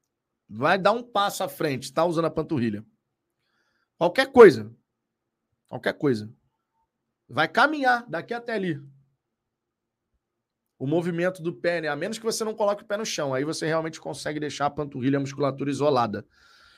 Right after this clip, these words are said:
Mas, pô, vai dar um passo adiante. Qualquer movimento. É, simbora, ó. Alexandre Carvalho, vou colocar o time todo do Bahia no Cartola, vou mitar sozinho. É, eu, eu não vou fazer isso, não.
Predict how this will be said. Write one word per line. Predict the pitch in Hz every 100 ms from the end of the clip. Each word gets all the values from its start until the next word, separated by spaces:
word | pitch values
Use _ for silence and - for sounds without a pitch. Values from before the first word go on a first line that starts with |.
| _
Mas, | - 131 139 139 139
pô, | 165 165
vai | 156
dar | 160
um | 208
passo | 190 202 208
adiante. | 180 170 156 143 - _ _ _ _ _ _
Qualquer | - 139 202
movimento. | 214 185 143 107 107 - _ _ _ _ _ _ _ _ _ _ _ _ _ - _ _ _ _ -
É, | 151 160 160 160 156 156
simbora, | 147 247 240 196 190 202
ó. | 131 - _ _ _ _ _ _ -
Alexandre | 269 294 - 277 302 285
Carvalho, | 233 156 165 165
vou | 151 196
colocar | 226 214 220 220
o |
time | 220 240 196
todo | 202 208
do | 196
Bahia | 185 185 196
no | 185
Cartola, | 190 139 156 165 151
vou | 123 196
mitar | 190 185 180 190
sozinho. | - 208 208 113 147 196 165 107 110 _ _ _ _ _ _ _ -
É, | 113 110
eu, | 120 139 160 180
eu | 165 196
não | 226
vou | 226
fazer | - 214
isso, | 269 -
não. | -